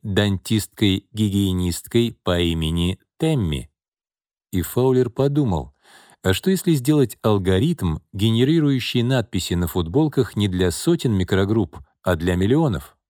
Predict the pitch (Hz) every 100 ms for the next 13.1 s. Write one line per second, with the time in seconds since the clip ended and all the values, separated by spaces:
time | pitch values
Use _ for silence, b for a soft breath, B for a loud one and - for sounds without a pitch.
0 | _ B B B B 95 123 170 165 151
1 | 160 - 135 - 139 120 - 92 104 -
2 | - 101 113 104 87 107 104 - - -
3 | 101 98 92 85 87 - - 85 82 101
4 | 151 113 B B - - 127 160 175 -
5 | 135 110 - - 113 104 120 117 95 90
6 | 87 90 87 131 139 104 73 B B -
7 | 98 139 143 165 175 156 - 120 117 104
8 | 120 127 104 110 110 98 82 - 80 87
9 | 156 127 - 110 101 98 90 92 151 -
10 | 147 143 139 127 B B 113 110 98 98
11 | - 127 104 - 90 90 85 95 101 107
12 | 92 95 92 - 87 87 85 80 85 156